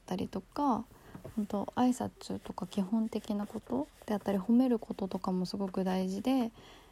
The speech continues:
で、あとはやっぱり否定をしないっていうことが自己肯定感とかにもつながると思うので、そこはしっかりと学んでいきたいなって思ってます。うん。いや、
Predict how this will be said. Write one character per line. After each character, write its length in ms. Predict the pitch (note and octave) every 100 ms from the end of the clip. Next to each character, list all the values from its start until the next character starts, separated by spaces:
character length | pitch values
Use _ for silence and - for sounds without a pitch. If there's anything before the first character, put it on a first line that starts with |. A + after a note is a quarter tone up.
| - -
で、 80 | G#3+
あ 80 | G3+
と 120 | F#3+
は 60 | F#3
や 60 |
っ 20 |
ぱ 120 | F#3 G3
り 120 | F#3+
否 80 | -
定 240 | - G3+
を 100 | G3+
し 160 | G3+ A3
な 160 | G#3+
い 80 | G3+
っ 40 |
て 220 | A3+ - G3
い 160 | G3+
う 60 | G3
こ 140 | G#3
と 200 | G3 A3+
が 320 | A#3 C4+ A#3 - - _
自 120 | -
己 20 |
肯 300 | G#3 G3 G3 F#3+
定 200 | G3 F#3+
感 500 | F#3 F3 F3 F#3+ G#3
と 80 | -
か 120 | F#3
に 120 | F3+
も 160 | F3 F3+
つ 120 | -
な 120 | F#3
が 100 | F#3
る 80 | G3
と 120 | F#3+
思 220 | F#3+ F#3 F#3
う 40 |
の 80 | F#3+
で、 180 | F#3+ - - - - -
そ 120 | -
こ 240 | G#3+ G#3+ G#3+
は 260 | A3+ A3+ B3+
し 80 |
っ 60 | -
か 120 | -
り 140 | F#3+ F#3
と 100 | F3+
学 260 | F3 F3
ん 80 | E3+
で 60 | E3+
い 60 |
き 100 | E3+
た 140 | - E3
い 40 |
な 120 | F3
っ 40 | F3+
て 220 | - -
思 200 | E3+ E3+
っ 20 |
て 160 | - E3+
ま 160 | D#3
す。 280 | - - - - _ - - - - - - _ _ _ G3
う 40 |
ん。 80 | D#3 - - - - - - - - - - - - - - - - - - - - _ -
い 40 | -
や、 180 | F#3